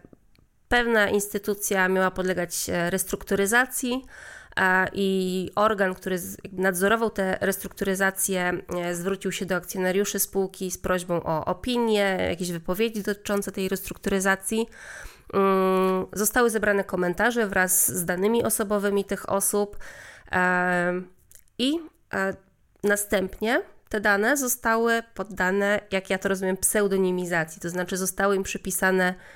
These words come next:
kody alfanumeryczne, e, i komentarze z tymi kodami, czyli bez imion, nazwisk, e, czy, czy danych kontaktowych, zostały przekazane podmiotowi trzeciemu na potrzeby audytu,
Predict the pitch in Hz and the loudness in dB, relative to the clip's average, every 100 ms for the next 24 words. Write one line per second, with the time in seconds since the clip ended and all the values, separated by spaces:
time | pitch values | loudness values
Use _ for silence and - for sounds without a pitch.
0 | - - 196 196 185 - 185 175 170 170 | -8 -2 0 0 0 0 0 0 0 -2
1 | - 208 269 - - - - - - - | -4 0 0 -2 -20 -20 -20 -20 -20 -10
2 | - 190 185 180 180 180 185 190 - - | 0 4 6 4 4 2 0 -2 -4 0
3 | 240 240 269 262 - 233 226 - 202 202 | 0 2 2 2 0 0 0 0 2 4
4 | 190 226 349 - - - _ _ - - | 4 4 0 -4 -20 -20 _ _ -16 -4
5 | 202 196 185 - - - - 208 196 185 | 0 2 2 0 -2 -6 0 2 4 2
6 | 180 185 185 180 185 - - - - 175 | 4 2 2 -2 -2 -4 -6 -10 -6 -6
7 | 180 - 170 165 165 175 170 - 170 170 | -4 -2 -2 -2 -2 0 0 -2 -4 -2
8 | 165 208 226 202 180 - 190 190 180 175 | -4 -2 -2 -2 -4 -4 -4 -4 -6 -2
9 | 190 180 185 196 190 190 175 - 170 165 | 0 0 -2 -2 -2 -2 -4 -4 -6 -2
10 | 247 277 262 233 - 196 208 190 170 - | -2 0 -2 -2 -4 -2 0 0 0 -2
11 | - | -6